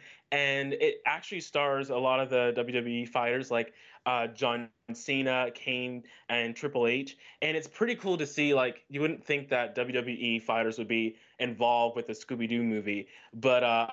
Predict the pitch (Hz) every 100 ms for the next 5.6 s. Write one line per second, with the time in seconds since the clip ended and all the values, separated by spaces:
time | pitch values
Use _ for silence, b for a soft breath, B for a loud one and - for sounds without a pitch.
0 | - 131 - 196 196 - - 127 127 143
1 | 117 104 107 151 139 139 131 135 123 120
2 | - 127 120 123 120 107 - B B 127
3 | 135 143 127 127 127 135 123 117 123 -
4 | 127 123 123 120 120 117 117 120 113 -
5 | - 110 120 120 120